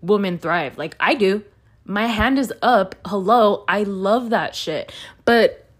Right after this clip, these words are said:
I wasn't always fucking there. And it's something that I had to work on. And it's me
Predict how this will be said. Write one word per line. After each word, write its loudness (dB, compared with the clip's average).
I 0
wasn't 0
always 0
fucking -4
there. -4
And -2
it's -6
something -2
that 0
I -4
had -6
to -8
work -4
on. -4
And -4
it's -8
me 0